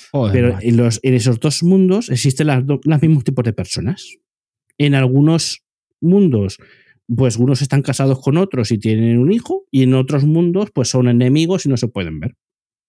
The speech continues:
Speaker 1: Ostras.
Speaker 2: ¿Vale? Entonces, en el mundo actual, en el nuestro, por decirlo de alguna manera, por, por asentar un referente, ¿vale? En el mundo
Speaker 1: Sí.
Speaker 2: nuestro,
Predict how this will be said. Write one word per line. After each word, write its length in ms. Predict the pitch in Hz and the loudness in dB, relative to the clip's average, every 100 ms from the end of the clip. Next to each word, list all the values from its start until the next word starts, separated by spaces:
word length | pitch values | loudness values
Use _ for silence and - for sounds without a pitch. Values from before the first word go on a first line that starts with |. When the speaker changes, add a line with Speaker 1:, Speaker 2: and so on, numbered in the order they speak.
| _ _ _ _ _ _ _ _ _ _ _ - | _ _ _ _ _ _ _ _ _ _ _ -12
Speaker 1:
Ostras. 460 | 107 - - 120 | -10 -8 -2 0
Speaker 2:
¿Vale? 160 | 120 214 - - - - - | 0 -4 -8 -18 -16 -16 -6
Entonces, 320 | 147 151 127 | -2 0 0
en 120 | 117 | 0
el 180 | 113 110 | 0 0
mundo 1200 | 107 113 117 127 123 123 123 123 123 123 123 - _ _ _ _ _ - | 2 2 2 2 2 2 2 0 0 0 -4 -8 _ _ _ _ _ -8
actual, 1080 | 120 - _ - 135 123 120 123 135 135 113 | -8 -10 _ -2 0 2 2 2 2 2 2
en 80 | |
el 200 | 107 101 | 2 2
nuestro, 340 | 110 135 - 107 | 2 0 -2 -4
por 120 | 104 | -2
decirlo 240 | 98 117 | 0 0
de 40 | 120 | 2
alguna 220 | 123 123 | 2 2
manera, 320 | 127 131 135 | 2 0 0
por, 120 | 131 110 98 101 | -2 -2 -2 -2
por 140 | 120 | -4
asentar 360 | 104 - 107 113 | -2 -4 -2 0
un 100 | 120 | 0
referente, 500 | 123 113 92 85 90 | -2 -4 -4 -6 -6
¿vale? 200 | 104 120 | -4 -2
En 80 | |
el 80 | 107 | 0
mundo 240 | 104 117 123 | 0 2 2
Speaker 1:
Sí. 80 | |
Speaker 2:
nuestro, 380 | 135 139 - - | 0 -2 -8 -12